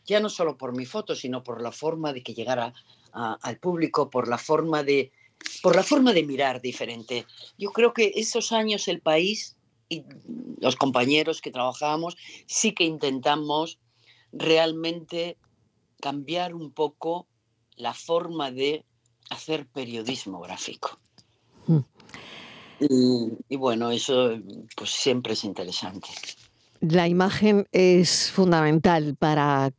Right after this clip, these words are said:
Speaker 2: contar cosas, em, ahora creo que mucho más, o, a-, antes también, por supuesto, pero no lo sé, ahora, eh, bueno, con Instagram, con las redes sociales tan visuales, ¿no? Que esto
Speaker 1: Sí.
Speaker 2: faltaba en esa época, ¿no?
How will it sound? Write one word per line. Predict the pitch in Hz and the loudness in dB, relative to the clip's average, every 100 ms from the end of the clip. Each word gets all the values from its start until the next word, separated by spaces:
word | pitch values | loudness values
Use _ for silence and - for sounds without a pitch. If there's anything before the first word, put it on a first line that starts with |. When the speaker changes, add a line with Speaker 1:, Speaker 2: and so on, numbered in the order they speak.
| _ | _
Speaker 2:
contar | 190 170 180 156 | 2 4 4 2
cosas, | - 165 - 160 139 - - _ | 4 2 4 2 2 -2 -8 _
em, | 151 143 135 135 - - _ _ - | 4 6 4 0 -2 -10 _ _ 2
ahora | 196 320 | 4 4
creo | - 208 | 6 4
que | 170 | 4
mucho | 170 175 - 151 | 2 0 2 2
más, | 151 135 - | 4 0 -4
o, | - 160 - | -4 -4 -4
a-, | - - | -8 0
antes | 165 160 165 | 2 4 2
también, | - 160 196 147 | 2 6 4 4
por | - 147 | 0 -2
supuesto, | 151 160 - 143 | 2 2 2 2
pero | 151 135 - - - - - - | 4 2 -2 -16 -18 -18 -18 4
no | 202 196 | 6 6
lo | |
sé, | 175 180 135 - | 6 4 4 2
ahora, | 165 156 165 156 151 147 139 143 - - | 2 4 4 4 4 4 4 2 0 0
eh, | 165 147 139 | 4 4 4
bueno, | 120 165 185 175 | 2 2 4 4
con | 160 139 139 139 | 4 4 2 2
Instagram, | - 156 - 147 156 165 170 | 2 2 2 4 4 4 4
con | 151 | 4
las | 139 147 | 4 4
redes | 165 170 | 4 4
sociales | 175 196 180 175 | 4 4 4 4
tan | - 220 220 | 4 6 8
visuales, | 202 - 175 180 156 135 135 | 6 6 6 6 4 0 0
¿no? | 156 185 - - - - | -2 -4 -10 -16 -16 2
Que | 160 | 4
esto | 165 - 196 202 | 4 4 4 6
Speaker 1:
Sí. | - 165 | 2 0
Speaker 2:
faltaba | 190 170 175 196 196 160 | 2 2 2 4 4 4
en | 156 | 2
esa | 156 160 | 2 4
época, | 147 143 139 131 | 4 2 0 0
¿no? | 151 | 0